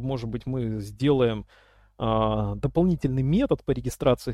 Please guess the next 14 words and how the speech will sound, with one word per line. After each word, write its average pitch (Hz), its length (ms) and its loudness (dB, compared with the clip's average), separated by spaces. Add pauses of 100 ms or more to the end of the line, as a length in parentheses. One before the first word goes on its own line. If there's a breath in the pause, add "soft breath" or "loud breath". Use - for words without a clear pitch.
хендлера. 113 380 -2
Ну, 170 100 0
нак-, 151 280 -4
например, 139 480 -2
как - 220 -2
у 131 40 -4
нас 127 260 -4
есть, 117 480 -6
э, 110 320 -2 (480 soft breath)
а, 104 320 2
методы, 120 680 2
знаешь, 120 300 -2
создания 143 540 4
реквеста. 123 580 -2